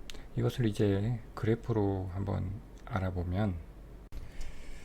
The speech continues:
그러면 시장에서 결정되는 가격을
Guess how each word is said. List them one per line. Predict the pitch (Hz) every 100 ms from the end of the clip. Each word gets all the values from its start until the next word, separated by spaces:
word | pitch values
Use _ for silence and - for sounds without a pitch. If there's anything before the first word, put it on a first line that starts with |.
| - - - - - - -
그러면 | - - 117 131 127
시장에서 | - - - 170 160 143 151
결정되는 | 120 113 139 143 143
가격을 | 139 107 104 107 139 123 90